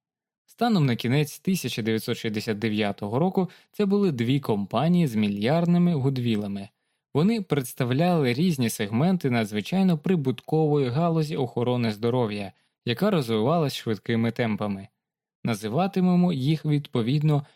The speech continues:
Home і Hospital. Їхні окремі характеристики представлені в таблиці вісімнадцять крапка три.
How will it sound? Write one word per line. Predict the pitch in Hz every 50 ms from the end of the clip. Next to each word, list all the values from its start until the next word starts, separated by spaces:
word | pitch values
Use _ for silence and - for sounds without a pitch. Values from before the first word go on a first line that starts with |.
| _ _ _ _
Home | - 170 180 185 185 180 196 -
і | - 160 135
Hospital. | - - - 120 113 - - - 110 - 113 104 101 98 90 _ _ _ _ _ _ _ _ -
Їхні | 170 233 220 - - 202 175
окремі | 135 117 - - 127 120 113 110
характеристики | - 107 107 104 101 - 135 170 214 214 - - 208 - 202
представлені | 185 165 147 - - - 139 135 135 135 135 135 131
в | -
таблиці | - 120 110 107 113 117 107 - - 110
вісімнадцять | 107 101 - - 117 110 110 127 143 - 175 170 -
крапка | - - 110 113 - - 127 120
три. | - 120 117 107 98